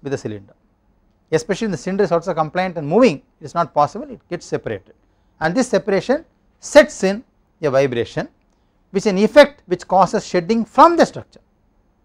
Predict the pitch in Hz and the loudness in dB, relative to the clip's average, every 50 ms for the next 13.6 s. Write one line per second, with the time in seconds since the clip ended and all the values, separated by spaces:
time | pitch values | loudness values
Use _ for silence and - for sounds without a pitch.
0 | _ _ _ _ _ _ - 214 254 247 214 - - 220 208 190 - 214 190 160 | _ _ _ _ _ _ 0 2 2 4 2 0 -2 -4 -6 -4 -2 -2 -2 -2
1 | 220 - - 135 - _ _ _ _ _ _ _ _ _ _ _ _ _ _ _ | -4 -8 -12 -14 -18 _ _ _ _ _ _ _ _ _ _ _ _ _ _ _
2 | _ _ _ - 175 180 269 269 247 160 214 320 302 - - - _ _ _ - | _ _ _ -8 -6 -4 -2 -4 0 2 4 4 4 2 -2 -14 _ _ _ -6
3 | 202 190 - - - - 220 160 143 117 - - - _ _ _ _ _ _ - | -6 -4 -6 -2 4 4 4 4 4 0 -8 -14 -20 _ _ _ _ _ _ -4
4 | 156 147 170 190 196 196 - 233 220 202 - - - 214 247 277 - - - _ | 0 4 4 4 4 4 0 -2 -2 -2 -4 -6 -6 -6 -6 -6 -10 -14 -12 _
5 | - 175 160 - - 185 220 240 240 - 233 226 214 - - 285 311 - _ _ | -4 -4 -4 0 4 6 6 6 6 4 4 4 4 4 0 -6 -6 -8 _ _
6 | _ _ _ _ - 180 190 - - 240 220 - 208 190 160 - - 170 - 202 | _ _ _ _ -2 -2 -2 -2 -4 -6 -2 0 0 0 0 0 -4 -4 -2 -2
7 | 214 - - - 175 165 151 165 254 - _ _ - 180 - - 170 - 185 180 | -4 -4 0 2 2 2 2 2 -2 -10 _ _ -10 -10 -10 -10 -4 0 0 2
8 | 175 165 - 247 277 254 - _ _ _ _ _ _ _ _ _ _ _ _ _ | 2 2 0 0 0 0 -2 _ _ _ _ _ _ _ _ _ _ _ _ _
9 | _ _ _ _ _ _ - 190 214 247 262 240 185 190 226 269 277 214 - 202 | _ _ _ _ _ _ 4 4 6 6 4 4 6 6 6 6 4 4 2 2
10 | 180 165 185 156 143 131 - - 104 - - - - _ _ _ _ _ _ _ | 2 2 2 0 0 0 -2 -6 -16 -18 -20 -20 -20 _ _ _ _ _ _ _
11 | _ _ _ _ _ _ _ _ _ _ _ _ _ _ _ _ _ _ _ _ | _ _ _ _ _ _ _ _ _ _ _ _ _ _ _ _ _ _ _ _
12 | _ _ _ _ - 208 208 - 247 240 233 220 214 208 - 220 220 254 233 180 | _ _ _ _ 2 2 2 4 2 2 2 2 0 2 2 4 4 4 4 6
13 | 165 175 190 196 196 208 190 156 160 170 175 | 4 4 4 2 0 -2 -2 0 0 0 0